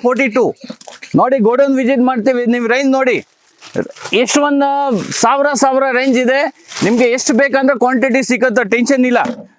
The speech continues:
ನೆಕ್ಸ್ಟ್ ನೋಡಿ, ಇದು ಬ್ರಾಕೆಟ್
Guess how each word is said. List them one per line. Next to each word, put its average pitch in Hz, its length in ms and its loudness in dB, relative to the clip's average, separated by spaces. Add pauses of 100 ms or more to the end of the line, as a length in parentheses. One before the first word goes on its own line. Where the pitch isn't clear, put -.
(680)
ನೆಕ್ಸ್ಟ್ 254 220 0 (120)
ನೋಡಿ, 262 180 0 (1120)
ಇದು 254 120 4 (100)
ಬ್ರಾಕೆಟ್ 247 320 0